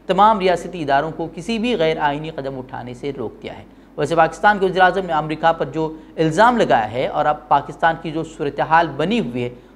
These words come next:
उसके नताइज क्या होंगे, ये एक बहुत बड़ा सवाल है।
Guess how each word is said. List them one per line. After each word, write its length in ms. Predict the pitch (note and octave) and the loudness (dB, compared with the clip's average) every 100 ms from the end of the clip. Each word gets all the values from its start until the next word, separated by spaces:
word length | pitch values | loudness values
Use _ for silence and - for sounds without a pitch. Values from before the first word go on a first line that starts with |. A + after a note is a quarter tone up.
| F#3+ | -10
उसके 260 | F#3+ B3 | -4 -2
नताइज 440 | F#3+ F3 G#3+ B3+ C4 | 0 4 4 4 2
क्या 140 | A3 | 2
होंगे, 380 | G3 F#3 G#3+ - | 2 -2 -6 -6
ये 240 | D3+ E3 A3 | -8 -2 -2
एक 360 | G#3+ F3 C#3+ | -2 -6 -2
बहुत 300 | D#3 D#3+ E3 C3+ | -2 0 -2 0
बड़ा 200 | C3+ C3+ | 0 0
सवाल 380 | - B2+ E2+ | -4 -4 -4
है। 100 | E2+ | -6